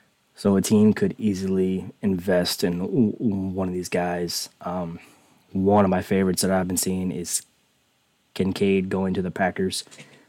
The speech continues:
uh, in the m-, middle of the first. I think that is a great, great spot for him to land, give J-, Jordan Love another weapon. Notice I didn't say Aaron Rodgers.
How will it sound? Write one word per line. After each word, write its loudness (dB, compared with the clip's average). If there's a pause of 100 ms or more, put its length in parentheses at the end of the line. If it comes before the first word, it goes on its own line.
(120)
uh, 0
in -2
the 0
m-, 4
middle 4
of -2
the -6
first. 0 (560)
I -8
think -6
that -2
is -2
a -8
great, -2 (200)
great 0
spot 2
for -2
him -4
to -4
land, -8
give -4
J-, -2
Jordan -2
Love -6
another -6
weapon. -4 (640)
Notice -10
I -12
didn't -10
say -2
Aaron -4
Rodgers. 4